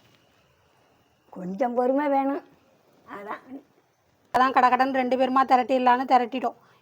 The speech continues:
Speaker 2: எப்படி
Speaker 1: ஆமா.
Speaker 2: திரட்டியிருக்கோன்னு பாரு. எல்லாத்தையும் காமிங்க. அப்படியே குட்டி குட்டி குட்டியா திரட்டியிருக்கோம். திரட்டியும் போட்டுக்கலாம், இல்லைன்னா அப்படியே உருண்டையா உருட்டியும் போட்டுக்கலாம். உங்க விருப்பம்தான்.
Speaker 1: ஆமா, ஆமா.
Speaker 2: அப்புறம் வந்துமா,
Speaker 1: ம்.
Speaker 2: பருவு குட்டி குட்டியா பருவு இருக்கான்.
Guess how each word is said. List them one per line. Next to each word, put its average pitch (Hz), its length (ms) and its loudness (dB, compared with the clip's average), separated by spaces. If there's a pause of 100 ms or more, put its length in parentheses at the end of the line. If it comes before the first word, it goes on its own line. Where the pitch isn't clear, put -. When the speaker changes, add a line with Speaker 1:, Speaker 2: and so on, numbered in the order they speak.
Speaker 2:
எப்படி 277 180 4
Speaker 1:
ஆமா. 302 80 2
Speaker 2:
திரட்டியிருக்கோன்னு 269 520 4
பாரு. 262 200 6
எல்லாத்தையும் 277 380 2
காமிங்க. 277 320 2
அப்படியே 269 260 2 (1120)
குட்டி 285 160 -2
குட்டி 285 220 -2
குட்டியா 294 280 4 (180)
திரட்டியிருக்கோம். 262 480 0 (920)
திரட்டியும் 277 440 6
போட்டுக்கலாம், 285 380 6
இல்லைன்னா 262 240 4
அப்படியே 269 200 2 (100)
உருண்டையா 269 440 4 (160)
உருட்டியும் 262 380 -2
போட்டுக்கலாம். 247 420 2 (460)
உங்க 233 220 -6
விருப்பம்தான். 262 520 2 (300)
Speaker 1:
ஆமா, 214 320 -10
ஆமா. 220 180 -14 (840)
Speaker 2:
அப்புறம் 285 260 6
வந்துமா, 302 260 2 (640)
Speaker 1:
ம். 208 100 -20 (720)
Speaker 2:
பருவு 302 320 8
குட்டி 302 180 4
குட்டியா 285 280 6 (220)
பருவு 277 280 6
இருக்கான். 247 360 4